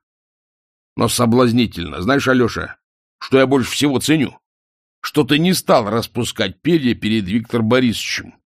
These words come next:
а подождал, пока мы останемся вдвоём. Это правильно. Это по-командному». «Савин поумнее тебя, он бы не клюнул», мысленно ответил Романов. «Ты же клюнешь, потому что воображаешь себя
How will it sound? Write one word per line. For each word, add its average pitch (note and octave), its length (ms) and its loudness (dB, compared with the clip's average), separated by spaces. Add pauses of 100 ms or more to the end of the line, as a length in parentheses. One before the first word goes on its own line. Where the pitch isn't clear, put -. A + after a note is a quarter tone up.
(360)
а C3 140 4
подождал, B2+ 760 2
пока A#2 340 0
мы A2+ 140 0
останемся A2 560 -2
вдвоём. G2 540 -2 (400)
Это A#2 160 -8
правильно. - 480 -10 (340)
Это B2 240 -4
по-командному». - 880 -12 (880)
«Савин A#2 440 -2
поумнее G#2+ 360 0
тебя, F2 280 -10
он E2 100 -8
бы F2 100 -4
не E2+ 120 -4
клюнул», E2 460 -8 (360)
мысленно E2+ 380 -12
ответил D#2 360 -16
Романов. D#2 440 -20 (540)
«Ты C#3+ 140 0
же F#2 120 -8
клюнешь, F#2+ 640 -10 (320)
потому G2+ 240 0
что F#2 160 -4
воображаешь F#2+ 680 -2
себя - 380 -16